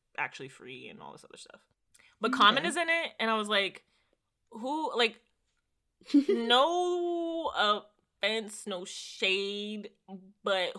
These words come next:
Speaker 1: who be hiring Common?" Like, I just don't think he's a good actor. Like, he always plays Common. Like, he never plays
Speaker 2: Yeah, I
Speaker 1: the
Speaker 2: don't
Speaker 1: character.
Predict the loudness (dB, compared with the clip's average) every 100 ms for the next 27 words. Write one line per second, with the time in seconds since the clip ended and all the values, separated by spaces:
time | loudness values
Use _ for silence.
0 | -14 -20 _ -12 -8 -6 -4 -6 -6 -6
1 | -4 -6 -6 -6 -4 0 8 8 8 0
2 | -4 -4 -10 -10 -10 -10 -12 -6 -6 -4
3 | -6 -6 -6 -2 2 2 2 -2 -2 0
4 | -2 0 0 0 -6 -8 -6 -4 -2 -2
5 | -4 -4 -2 -4 -6 -12 -20 _ _ _
6 | -18 -10 -4 -2 0 2 4 2 0 -2